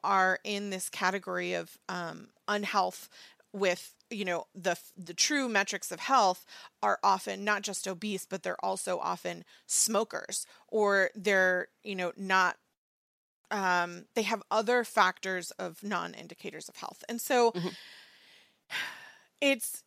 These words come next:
Speaker 1: it's hard for us to break this apart because it's so ingrained in the culture, but I'm going to be quiet and I'm gonna let you actually dig into some of the science we've been talking about now <laughs> for half an hour, but haven't actually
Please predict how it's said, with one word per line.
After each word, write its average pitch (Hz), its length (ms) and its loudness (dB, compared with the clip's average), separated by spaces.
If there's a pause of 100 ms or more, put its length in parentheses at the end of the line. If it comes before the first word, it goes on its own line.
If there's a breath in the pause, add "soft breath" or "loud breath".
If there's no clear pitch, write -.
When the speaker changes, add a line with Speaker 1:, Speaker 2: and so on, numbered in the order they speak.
(280)
Speaker 1:
it's 254 220 0
hard 269 400 4
for 320 160 4
us 262 160 0
to 247 80 -6
break 202 240 -2
this - 160 -8
apart 190 320 -4
because 185 260 -8
it's 180 140 -14
so 202 180 0
ingrained 180 360 -6
in 170 60 -10
the 170 60 -10
culture, 170 460 -8
but - 380 4 (120)
I'm 214 160 0
going 294 220 4
to 277 40 -6
be 277 120 -2
quiet 170 360 2
and 180 140 -10
I'm 175 80 -8
gonna 196 240 -2
let 190 160 2
you 185 420 -2
actually 185 380 -2
dig 175 220 -6
into 165 240 -8
some 185 180 -6
of 175 60 -10
the 170 80 -10
science 165 340 -6
we've 170 100 -18
been 170 120 -14
talking 196 420 -6
about 180 220 2
now 170 160 0
<laughs> - 80 -4
for 359 180 4
half 330 380 10
an 277 100 10
hour, 285 380 10
but 285 160 8
haven't 262 240 10
actually 262 520 8